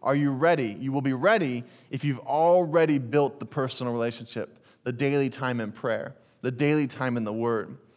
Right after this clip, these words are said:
You have those, those friends that are solid around you, and you're encouraging each other and helping each other in this.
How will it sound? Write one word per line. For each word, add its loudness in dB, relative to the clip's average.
You -2
have 0
those, 0
those -4
friends -2
that -4
are -6
solid -2
around -4
you, -6
and -4
you're 0
encouraging -2
each -6
other 0
and -6
helping -4
each -6
other 0
in -2
this. -10